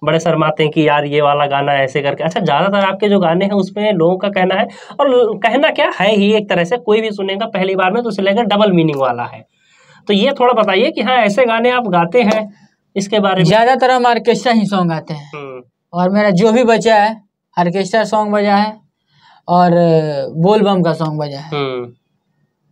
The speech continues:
Speaker 2: तो ज्यादातर ऑर्केस्ट्रा गाना गाते हैं। सैड सॉन्ग बहुत कम, सैड सॉन्ग भी गाते हैं, हर तरह का गाना गाते हैं।
Speaker 1: हम्म, हम्म, हम्म।
Speaker 2: लेकिन सबसे ज्यादा प्यार दुलार मिलता है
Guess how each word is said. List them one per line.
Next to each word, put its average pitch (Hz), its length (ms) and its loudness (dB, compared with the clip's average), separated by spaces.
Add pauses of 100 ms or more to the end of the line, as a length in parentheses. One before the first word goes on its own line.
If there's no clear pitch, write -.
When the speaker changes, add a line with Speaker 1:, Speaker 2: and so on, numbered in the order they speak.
(340)
Speaker 2:
तो 175 100 2
ज्यादातर 214 420 2
ऑर्केस्ट्रा 208 600 2
गाना 202 260 2
गाते 202 260 0
हैं। 202 80 0
सैड 220 320 0
सॉन्ग 220 240 0
बहुत 208 260 2
कम, 220 120 0
सैड 240 320 2
सॉन्ग 247 260 0
भी 240 60 6
गाते 220 260 0
हैं, 214 140 0 (180)
हर 226 240 2
तरह 262 340 2
का 262 140 0
गाना 202 240 0
गाते 165 280 -2
हैं। 147 60 -8
Speaker 1:
हम्म, 139 120 -10
हम्म, 139 220 -12
हम्म। 127 380 -6
Speaker 2:
लेकिन 226 220 4
सबसे 240 360 2
ज्यादा 240 300 2
प्यार 233 300 2
दुलार 226 320 2
मिलता 214 320 -2
है 185 340 2